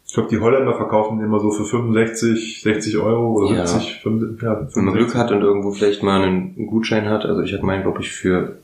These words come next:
Speaker 2: sechsundfünfzig Euro oder so bekommen. Und verglichen mit dem fünfzehnjährigen, der jetzt wieder rauskam, ist es natürlich dann absolutes Schnäppchen. Da brauchen wir eigentlich nicht nachdenken.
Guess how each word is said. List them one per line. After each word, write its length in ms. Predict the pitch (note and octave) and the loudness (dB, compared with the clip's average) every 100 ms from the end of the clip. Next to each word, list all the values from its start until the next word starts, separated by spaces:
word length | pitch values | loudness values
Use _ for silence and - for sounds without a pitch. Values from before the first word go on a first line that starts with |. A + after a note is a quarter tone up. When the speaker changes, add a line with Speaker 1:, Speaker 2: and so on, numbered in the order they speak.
| _ _ | _ _
Speaker 2:
sechsundfünfzig 840 | - G#2 G2 F#2+ G2+ G2+ - - | -2 0 0 0 0 0 -4 -2
Euro 120 | G2 G#2+ | 0 2
oder 240 | A2 G2+ | 2 2
so 160 | A2 G#2+ | 2 0
bekommen. 500 | G2+ A2 A2 A2+ - - - - - - - - | 0 0 0 -4 -10 -18 -14 -14 -14 -16 -12 0
Und 500 | A2+ G#2 G2+ G2+ - | 4 6 4 0 -4
verglichen 400 | - A#2 - F#2+ | -4 -4 -2 -2
mit 120 | F#2+ | -2
dem 100 | F2 | -2
fünfzehnjährigen, 640 | D3+ D3+ - F#2 F2+ F2+ | -2 0 0 0 0 0
der 100 | F2 | 0
jetzt 100 | F2 | 0
wieder 100 | F#2 | 2
rauskam, 440 | E2+ F2+ F2+ F#2+ F2+ | 2 2 2 0 0
ist 100 | F#2 | 0
es 80 | F#2+ | 0
natürlich 420 | F2+ G2+ F2+ F2+ | 0 0 0 0
dann 380 | F2+ E2+ - - - - _ - | 0 2 0 -4 -6 -8 _ -4
absolutes 460 | F#2+ - F#2+ F#2+ - | -2 2 0 0 -4
Schnäppchen. 320 | F#2 F#2 F2+ | -6 -8 -10
Da 80 | F2 | -6
brauchen 160 | F#2+ | -4
wir 60 | F#2+ | 0
eigentlich 200 | F2+ F2+ | 0 -2
nicht 140 | F2 | -2
nachdenken. 460 | G2 G2+ F#2 D#2+ | -2 0 -2 -4